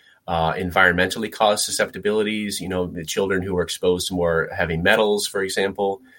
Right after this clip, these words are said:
might be at higher risk. Um, premature babies might be at higher risk. There's, there's all kinds of risk factors that can be involved. Um,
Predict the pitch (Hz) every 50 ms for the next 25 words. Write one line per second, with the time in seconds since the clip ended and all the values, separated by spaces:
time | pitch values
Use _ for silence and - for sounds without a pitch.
0 | _ _ - 101 95 92 - 101 95 - - - 101 98 98 95 92 90 95 95
1 | 92 92 - - - - _ _ _ - - - - - _ _ _ _ - 76
2 | 76 78 78 - - 101 98 92 92 - - 117 107 104 104 104 104 104 - -
3 | - _ _ - - - - 101 101 104 104 104 101 95 - 110 98 92 92 95
4 | 95 80 - - 107 98 98 95 95 92 92 - 101 95 - - 107 104 101 113
5 | 110 - - 113 110 110 101 - 95 - - - 87 95 107 151 151 - - -
6 | - 78 - - - 78 76 98 - - - - - - - _ - 95 92 -
7 | 104 92 90 87 82 80 78 104 123 135 101 87 87 95 - - - _ _ _
8 | - - - - - - - _ _ _ - _ _ - 90 87 87 87 92 92
9 | 90 78